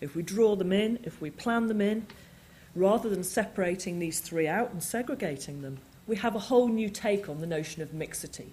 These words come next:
And of course, the notion of mixity has been almost obsessive with the previous, uh, government. I think one of the things that will break down some of the problems is a nationally efficient high-speed public transport network,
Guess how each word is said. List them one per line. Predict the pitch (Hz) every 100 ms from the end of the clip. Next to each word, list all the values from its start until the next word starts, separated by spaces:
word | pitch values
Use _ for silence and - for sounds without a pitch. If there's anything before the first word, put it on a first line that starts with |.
| - 135
And |
of | 135
course, | - 135
the | -
notion | 151 139 135
of | 135
mixity | 156 - 139 - 139
has | 135
been | - 139 135 - - - - -
almost | 170 160 -
obsessive | 151 - 269 - 156 139
with | 135
the | 135
previous, | - 147 139 131 -
uh, | 135 135 -
government. | 165 151 127 - - - - - - - - - - - - - - - -
I | 269
think | 285 254 226
one | 285
of | 311
the | 247
things | - 214 196 202 196 -
that | 175 196 185
will | 196 185
break | 180 165 196 208 202
down | 190 185 185
some | - 180
of |
the | 170
problems | - 233 233 233 208
is | 202
a | 190
nationally | 214 202 214 202 180
efficient | 185 202 196 180
high-speed | - 202 196 - 165 160
public | 202 - -
transport | - 208 233 - 254 240
network, | 240 - 220 247 277